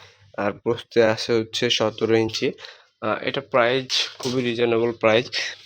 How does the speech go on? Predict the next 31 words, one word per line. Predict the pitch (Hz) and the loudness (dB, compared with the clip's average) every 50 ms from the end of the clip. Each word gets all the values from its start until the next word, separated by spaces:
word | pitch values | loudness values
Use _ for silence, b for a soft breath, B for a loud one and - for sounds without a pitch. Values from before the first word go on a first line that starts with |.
| B - - | B 0 0
এটা | 135 127 135 | 2 2 2
প্রাইস | 127 - - 123 123 123 120 | 2 4 4 4 4 4 2
দেখতেই | 120 120 113 - - 123 120 | 0 -2 -2 0 -2 -2 0
পাচ্ছেন | 110 117 117 117 - - 135 135 135 - - | 2 0 0 0 0 0 0 0 0 -2 0
সাতাশশো | - - - 123 117 117 - 131 131 - - 117 110 | 0 2 2 2 0 2 2 0 2 2 0 0 2
টাকা। | 113 110 120 135 | 2 0 2 2
সাতাশশো | - - - 123 - - - - - - 127 | 2 2 2 2 0 0 0 2 2 2 4
টাকায় | 117 120 120 123 113 | 4 6 4 4 2
পেয়ে | - - 117 117 113 | 2 2 4 4 6
যাচ্ছেন, | 110 117 113 113 - - 139 139 139 | 4 4 2 2 2 4 4 2 2
আহ, | - - _ - - - - - _ - 101 104 101 98 - - - - 95 | -2 -10 _ -12 -12 -12 -12 -10 _ 0 0 2 2 2 0 -2 -6 -8 -4
সিঙ্গেল | - - - - 135 135 135 127 127 135 135 139 - 90 87 107 113 | -4 -2 0 2 2 2 4 4 6 6 6 4 2 0 -2 -4 0
বেবিদের | 110 113 120 117 120 117 117 120 113 | 2 4 4 4 4 4 2 2 2
জন্য | 110 120 117 123 127 | 4 2 2 2 2
সুন্দর | - - - 123 120 117 113 110 | -2 -4 -2 0 0 2 2 2
একটি | 110 - - - 107 | 0 -2 -2 0 2
ওয়ারড্রোব। | 101 101 104 107 117 135 135 - B B B B B B B B _ | 4 4 4 2 0 -2 -2 -2 B B B B B B B B _
তো | - 120 | 4 6
আপনারা | 113 110 110 - - 127 120 117 | 6 4 2 2 2 4 4 4
দেখতে | 107 127 - - - - 127 | 2 0 -4 -2 -2 0 2
পাচ্ছেন | 120 123 120 - - - 135 | 4 2 2 2 0 2 2
আমার | 120 117 117 120 | 2 2 2 0
সামনে | - - 117 117 117 117 113 | 0 2 2 4 4 4 4
অনেক, | 107 107 110 117 117 110 - - - | 4 4 2 2 0 0 -4 -6 -2
অনেক | 92 107 107 104 104 - - | 0 0 0 -2 -4 -4 -2
ওয়ারড্রোব | 107 92 71 69 104 107 104 107 107 113 107 - - | 0 0 0 2 2 2 2 2 2 0 2 2 0
আছে, | 110 107 - - 104 101 | 0 0 0 0 2 2
আরও | 95 107 120 123 | 4 2 2 2
কালেকশন | - 120 110 110 113 - - - 127 113 | 0 0 2 2 2 0 0 0 0 0
আছে | 110 107 - - - | 0 -2 -4 -4 -4
ওদিকে। | 107 101 104 110 101 - - 110 110 | -4 -2 -4 -6 -6 -2 0 0 0